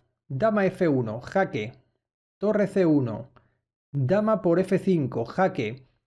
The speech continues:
torre C dos. Constantemente el negro tiene que acudir una y otra vez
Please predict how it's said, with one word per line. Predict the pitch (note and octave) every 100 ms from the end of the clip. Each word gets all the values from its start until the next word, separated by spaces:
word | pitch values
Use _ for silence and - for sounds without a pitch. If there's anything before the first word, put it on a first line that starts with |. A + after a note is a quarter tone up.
| _ _
torre | - G3+ G#3
C | G3+ F#3+
dos. | F#3+ C#3+ -
Constantemente | - C3 C3 G#3 G3+ G3 G3 D3+ B2+ B2+ - _ -
el | C#3+ D3+
negro | G3+ G#3
tiene | G3 G3+ G3+
que | G3
acudir | E3+ E3+ F#3+ F3 -
una | G3+ G#3+ F#3
y |
otra | F#3+ F#3 F3
vez | F#3+ G#3+